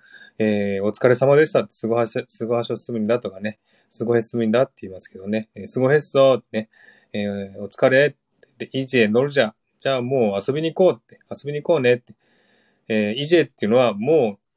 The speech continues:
う、まあ、もう日本っていうかな。もう何々しよ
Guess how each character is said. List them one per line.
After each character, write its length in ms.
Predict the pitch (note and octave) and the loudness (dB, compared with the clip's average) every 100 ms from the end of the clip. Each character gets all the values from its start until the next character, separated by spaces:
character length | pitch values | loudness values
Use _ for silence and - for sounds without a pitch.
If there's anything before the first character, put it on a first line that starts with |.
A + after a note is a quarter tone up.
| - | -12
う、 40 | |
ま 100 | G#2+ | -10
あ、 40 | G2 | -4
も 320 | C3+ C#3+ G#2+ _ - | -2 -2 -4 _ -16
う 40 | |
日 80 | G#2+ | -14
本 100 | F#2+ | -14
っ 20 | |
て 160 | - - | -20 -20
い 60 | |
う 40 | F#2+ | -14
か 80 | G2+ | -8
な。 140 | C3+ C3+ - | -8 -8 -10
も 220 | D#3 E3+ | 0 2
う 40 | |
何 120 | A2+ A#2 | 2 0
々 200 | G#2+ F#2 | -2 -6
し 140 | - | -4
よ 200 | G2+ G2 | -4 -4